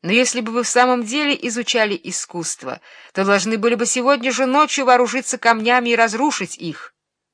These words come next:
Разве они являются искусством? Они и искусство. Нет. Они воплощают мечты кайзера». Студенты разделяли моё мнение воем и выражали своё одобрение.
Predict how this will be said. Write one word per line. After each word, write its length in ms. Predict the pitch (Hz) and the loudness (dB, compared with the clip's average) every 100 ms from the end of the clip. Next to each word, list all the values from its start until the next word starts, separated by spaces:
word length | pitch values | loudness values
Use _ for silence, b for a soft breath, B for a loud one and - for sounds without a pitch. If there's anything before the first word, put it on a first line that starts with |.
| _ _ | _ _
Разве 440 | 180 208 160 147 | 4 4 4 -2
они 200 | 151 175 | -4 -4
являются 760 | 180 143 143 156 160 147 - 131 | -6 -6 -4 2 2 0 -8 -10
искусством? 760 | 117 - 180 285 - 294 285 175 _ _ _ _ _ _ | -10 -10 -8 -8 -8 -8 -8 -10 _ _ _ _ _ _
Они 720 | 180 175 175 233 339 262 - _ | 6 6 4 0 0 -2 -10 _
и 240 | 247 - | -6 -4
искусство. 760 | 254 - - 254 - - 123 113 _ _ | -4 -4 -2 -4 -4 -8 -10 -12 _ _
Нет. 600 | 165 233 302 160 - - _ _ _ _ _ _ _ | -4 0 0 -2 -12 -20 _ _ _ _ _ _ _
Они 220 | 156 180 | -2 0
воплощают 720 | 196 202 220 - 247 247 247 | -2 2 2 4 4 4 2
мечты 360 | 226 - - 240 | -4 -6 -6 -4
кайзера». 640 | - 262 190 139 135 113 _ _ _ _ _ _ _ _ _ | 4 4 4 -4 -10 -12 _ _ _ _ _ _ _ _ _
Студенты 840 | - - 254 285 277 226 247 226 - | -18 -6 -2 0 -2 0 2 2 0
разделяли 840 | 185 220 175 226 208 147 143 - - | -2 -2 -2 0 2 2 0 -8 -6
моё 260 | 170 165 | -2 0
мнение 380 | 160 180 156 147 | -2 -4 -4 -4
воем 480 | 143 214 311 302 294 b b b | -4 2 2 2 -4 b b b
и 80 | - | -4
выражали 440 | 233 190 170 196 190 | 2 2 2 0 -2
своё 300 | - 156 156 | -4 -4 -2
одобрение. 680 | 147 147 135 113 101 117 | -4 -6 -8 -14 -14 -18